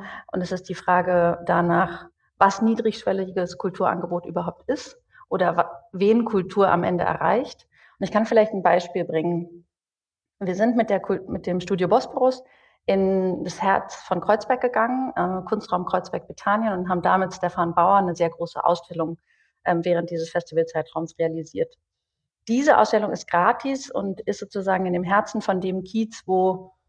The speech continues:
eben seit den sechziger Jahren viele, ähm, GastarbeiterInnen aus der Türkei sozusagen leben. Und die Frage, die wir uns gestellt haben, oder das, was man, ähm, eben auch, oder wo meine Frage war, wie können wir das überwinden, ist,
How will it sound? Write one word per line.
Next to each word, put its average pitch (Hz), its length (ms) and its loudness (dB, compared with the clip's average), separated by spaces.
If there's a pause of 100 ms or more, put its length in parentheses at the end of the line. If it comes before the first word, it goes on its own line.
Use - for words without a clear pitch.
(320)
eben 202 320 2
seit 196 200 4
den 202 80 -2
sechziger 190 380 0
Jahren 175 380 0
viele, 180 720 0
ähm, 165 480 -4 (420)
GastarbeiterInnen 185 720 0
aus 170 140 -2
der 175 140 -6
Türkei 165 520 0 (280)
sozusagen 160 600 -6
leben. 160 480 -6 (680)
Und 180 340 0 (240)
die 190 60 -2
Frage, 220 180 4
die 233 100 2
wir 202 60 0
uns 202 140 0
gestellt 226 320 2
haben, 220 180 2
oder 180 160 4
das, 180 160 0
was 190 160 -4
man, 175 320 0
ähm, 175 600 -4 (200)
eben 180 260 -6
auch, 170 460 2 (580)
oder 202 160 6
wo 208 60 4
meine 247 240 8
Frage 220 320 4
war, 190 320 4
wie 196 60 -4
können 190 180 0
wir 185 80 -2
das 180 140 0
überwinden, 208 500 2
ist, - 180 -4